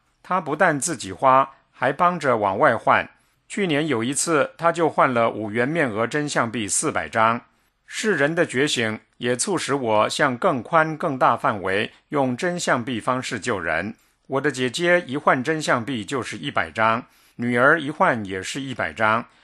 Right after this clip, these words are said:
外孙女一换也是一百张，儿子一换也是几十张，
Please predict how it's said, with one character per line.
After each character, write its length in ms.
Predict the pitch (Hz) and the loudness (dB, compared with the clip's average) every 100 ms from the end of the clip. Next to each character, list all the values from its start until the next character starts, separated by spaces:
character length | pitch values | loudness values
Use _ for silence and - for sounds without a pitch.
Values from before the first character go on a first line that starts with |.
| _ - | _ -4
外 180 | 190 156 | -2 0
孙 260 | 180 180 | -2 -4
女 240 | 143 104 101 | -2 -4 -6
一 160 | 110 | -8
换 320 | 127 170 127 | 0 0 0
也 160 | 98 90 | -4 -10
是 220 | 87 160 | -8 -8
一 140 | 123 117 | -6 -4
百 160 | 85 | -6
张， 320 | 76 104 104 - _ _ - | 0 0 0 -4 _ _ 0
儿 240 | 147 180 | 4 4
子 160 | 175 156 | 0 -6
一 160 | 117 | -6
换 360 | 139 170 123 - | 2 4 2 0
也 160 | 101 98 | -6 -6
是 180 | - 131 | -6 -8
几 180 | 92 | -10
十 180 | 82 101 | -10 -6
张， 320 | 98 117 117 | 2 2 2